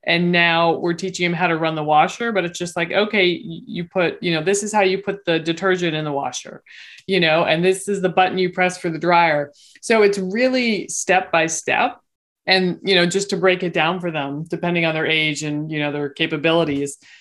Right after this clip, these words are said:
is just being really, 'cause I think I assume he knows more <laughs> than he does sometimes. And I really have to back up and be like, "Oh, okay," sort of back to that ad car model. I need to back up and give him the knowledge first before assuming that he can do it,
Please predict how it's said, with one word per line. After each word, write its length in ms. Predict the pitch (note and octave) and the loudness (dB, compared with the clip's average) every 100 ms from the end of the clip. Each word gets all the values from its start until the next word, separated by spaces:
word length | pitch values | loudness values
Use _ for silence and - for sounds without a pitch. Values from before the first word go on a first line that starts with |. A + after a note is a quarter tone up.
| _ | _
is 240 | - E3 D#3+ | 0 0 2
just 280 | E3+ E3 - | -2 -2 0
being 220 | E3 E3 | 2 2
really, 560 | D#3+ D#3+ D#3+ D#3 - _ | 2 2 2 0 -4 _
'cause 140 | - G3 | -4 0
I 100 | G3 | 2
think 200 | A3+ G#3+ | 2 2
I 60 | |
assume 440 | F3 E3+ - F3+ F#3 | 0 0 -2 -2 0
he 160 | F3+ | -2
knows 240 | D#3+ D#3+ E3 | -2 -2 -2
more 160 | D#3 | -2
<laughs> 0 | |
than 100 | F#3 - - | 0 0 -4
he 120 | C4 - | -10 -6
does 320 | - F3 F3+ | -4 -2 0
sometimes. 680 | - G3+ G3+ F#3 G3 A3+ - - - - | 2 2 4 2 2 0 -2 -12 -14 -2
And 100 | F#3 | 2
I 40 | |
really 260 | F#3 F#3+ E3+ | 4 6 4
have 120 | F3 | 2
to 60 | F#3 | 0
back 320 | F3 D#3+ E3+ | 2 2 2
up 300 | F#3 E3+ - - | 2 2 -2 -2
and 220 | D#3+ D#3 | 0 2
be 120 | F3 E3 | 2 4
like, 180 | D#3 | 4
"Oh, 200 | - F#3 | 4 2
okay," 280 | F#3+ F#3+ D#3 | 2 2 0
sort 200 | D3+ F#3+ | 0 -2
of 60 | F3 | 2
back 200 | D#3+ E3 | 0 0
to 80 | - | 0
that 180 | D#3 | 2
ad 280 | - F3 F3+ | 4 2 0
car 140 | - E3 | -4 -4
model. 240 | D3 D3 | -2 0
I 80 | D3+ | 0
need 180 | D#3 D3+ | -2 -4
to 60 | |
back 300 | - D#3 D#3 | 0 2 2
up 120 | E3+ | -2
and 120 | D#3+ D3+ | -2 -2
give 140 | D#3 | -4
him 120 | E3+ | -4
the 80 | D3+ | -4
knowledge 500 | C#3+ C#3 D#3 G3+ G3+ | -2 0 2 2 0
first 380 | - F3+ A#3 B3 | -2 0 0 -2
before 260 | F3 E3+ D#3+ | -6 -2 -4
assuming 400 | D#3+ E3+ D#3+ D3+ | -2 -2 -2 -2
that 120 | C#3 | -4
he 60 | D3 | -6
can 160 | C#3 C3+ | -6 -8
do 180 | D3 | -4
it, 240 | D3+ C4 | -2 -2